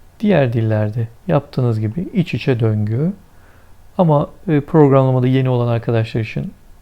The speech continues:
birazcık daha açıklıyorum. Her bir iterasyon için A eşit bir için D, B beş defa döner. A eşit iki iterasyonu için de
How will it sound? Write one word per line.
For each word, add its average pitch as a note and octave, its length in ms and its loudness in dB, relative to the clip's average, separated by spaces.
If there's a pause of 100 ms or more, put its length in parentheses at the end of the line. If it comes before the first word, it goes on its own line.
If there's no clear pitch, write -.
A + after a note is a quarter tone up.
birazcık A#2+ 460 -4
daha B2 120 0
açıklıyorum. A2+ 680 -2 (1080)
Her G#3+ 300 6
bir F#3 100 6
iterasyon E3 540 4
için A#2+ 300 -2 (100)
A F#3+ 240 6
eşit E3 380 -2
bir F#3+ 100 4
için G3+ 520 2 (680)
D, B2+ 440 4 (240)
B A#2+ 460 4
beş A#2 260 2
defa A2+ 400 2
döner. A2+ 600 -2 (640)
A F#3 240 8
eşit E3 440 -2 (280)
iki - 280 -4
iterasyonu D3+ 540 2
için C#3 380 -2
de A2 200 0